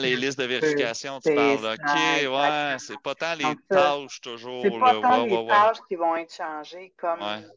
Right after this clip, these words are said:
Speaker 1: Non, ouais, ça,
Speaker 2: comme
Speaker 1: c'est
Speaker 2: la
Speaker 1: vrai.
Speaker 2: structure, là. Donc, c'est pour
Speaker 1: Ouais,
Speaker 2: ça
Speaker 1: ouais, ouais.
Speaker 2: qu'on, on travaille fort
Speaker 1: Fait que plus
Speaker 2: là-dessus.
Speaker 1: le volet enseignant un peu,
Speaker 2: Ouais.
Speaker 1: majoritairement, mettons,
Speaker 2: Oui,
Speaker 1: là.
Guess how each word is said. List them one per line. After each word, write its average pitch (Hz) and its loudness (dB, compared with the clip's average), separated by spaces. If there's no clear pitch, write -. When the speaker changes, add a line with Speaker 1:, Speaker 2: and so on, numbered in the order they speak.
Speaker 1:
Non, 98 -8
ouais, 85 -4
ça, - -8
Speaker 2:
comme - -6
Speaker 1:
c'est 85 -2
Speaker 2:
la 165 6
Speaker 1:
vrai. 170 -6
Speaker 2:
structure, 160 -6
là. 147 -16
Donc, 147 -12
c'est 151 -10
pour - -8
Speaker 1:
Ouais, 175 -4
Speaker 2:
ça 175 -4
Speaker 1:
ouais, 170 -14
ouais. 156 -6
Speaker 2:
qu'on, 139 -6
on 151 -18
travaille 143 -2
fort 147 -8
Speaker 1:
Fait 143 -6
que - -12
plus 143 -6
Speaker 2:
là-dessus. 165 -4
Speaker 1:
le 120 0
volet 107 0
enseignant 107 -4
un 92 -12
peu, 98 -14
Speaker 2:
Ouais. 92 -16
Speaker 1:
majoritairement, 98 -2
mettons, 82 -14
Speaker 2:
Oui, 190 4
Speaker 1:
là. - -20